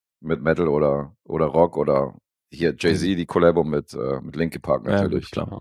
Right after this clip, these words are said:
Speaker 3: und
Speaker 2: Das war
Speaker 3: für
Speaker 2: wirklich ein ganzes Album.
Speaker 3: Laut hatte ja ein eigenes, das war Loud Rocks.
Speaker 2: Ja.
Speaker 3: Und da waren auch,
Speaker 1: Stimmt.
Speaker 3: war der Wu-Tang Clan halt auch mit zwei
Speaker 2: Ja,
Speaker 3: Tracks
Speaker 2: eben.
Speaker 3: drauf und da war
Speaker 2: Ja.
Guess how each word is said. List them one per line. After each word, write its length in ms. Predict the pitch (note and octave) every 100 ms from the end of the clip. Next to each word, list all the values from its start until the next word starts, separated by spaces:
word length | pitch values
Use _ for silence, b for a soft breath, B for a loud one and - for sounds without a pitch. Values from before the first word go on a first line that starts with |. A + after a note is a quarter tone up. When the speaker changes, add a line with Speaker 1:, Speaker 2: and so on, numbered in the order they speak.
| _
Speaker 3:
und 100 | G2
Speaker 2:
Das 120 | F2+
war 60 | G2+
Speaker 3:
für 80 | F#2+
Speaker 2:
wirklich 220 | F2+ F2
ein 40 | -
ganzes 240 | F#2 -
Album. 260 | G2+ F#2+ F#2
Speaker 3:
Laut 420 | G2 F#2 G2+ -
hatte 160 | A#2 G#2+
ja 100 | G#2
ein 80 | G2+
eigenes, 380 | G#2 G#2+ F#2+
das 160 | F2+ -
war 80 | F2+
Loud 240 | F#2 F#2
Rocks. 400 | F#2+ - - -
Speaker 2:
Ja. 140 | G#2 G#2
Speaker 3:
Und 220 | - F#2
da 180 | - F2
waren 220 | F2 F2+
auch, 60 | F#2
Speaker 1:
Stimmt. 340 | F2+ D2 -
Speaker 3:
war 120 | F2+ F#2+
der 120 | F#2
Wu-Tang 240 | F#2+ F#2
Clan 240 | F2+ F#2+ F#2+
halt 100 | F2+
auch 120 | F#2
mit 100 | G2
zwei 140 | F#2
Speaker 2:
Ja, 60 | F2+
Speaker 3:
Tracks 240 | F2+ F2
Speaker 2:
eben. 80 | F2+
Speaker 3:
drauf 180 | G2 F#2
und 80 | F2+
da 160 | F#2
war 180 | F#2 F#2
Speaker 2:
Ja. 140 | F2+